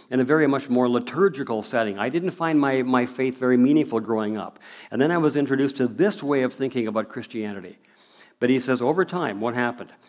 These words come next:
is, he, this pastor said, "I began to look around. And I began to notice that more often than not, these promises fail to materialize," is how he put it. He said, "I found bad things happening to me in my community about as frequently as to my non-Christian friends.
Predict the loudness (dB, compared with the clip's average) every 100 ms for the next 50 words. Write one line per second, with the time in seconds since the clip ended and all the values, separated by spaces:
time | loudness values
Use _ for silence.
0 | -20 _ -8 -2 0 0 -2 -2 -2 -2
1 | -6 -4 -4 -4 -4 -6 -6 -8 -6 -8
2 | -8 -10 -14 _ _ -20 -20 -14 -6 0
3 | 2 2 2 0 -2 -4 -8 -10 -18 -8
4 | -2 0 0 -2 -4 -6 -8 -10 -10 -8
5 | -8 -10 -14 _ _ _ -4 -4 -4 -6
6 | -4 -4 -6 -10 -12 -20 _ _ _ -2
7 | -2 0 -4 -2 -2 -2 -6 -10 -16 -20
8 | _ _ _ -16 -8 -6 -6 -8 -8 -14
9 | _ _ _ _ 0 2 2 2 0 0
10 | 0 2 2 2 4 2 2 0 -2 0
11 | -2 0 4 4 6 4 2 0 0 2
12 | 2 2 0 -2 -4 -20 -20 -10 -2 2
13 | 4 4 4 2 2 2 0 2 2 2
14 | 0 0 -2 -6 -4 -4 -4 -8 -10 -16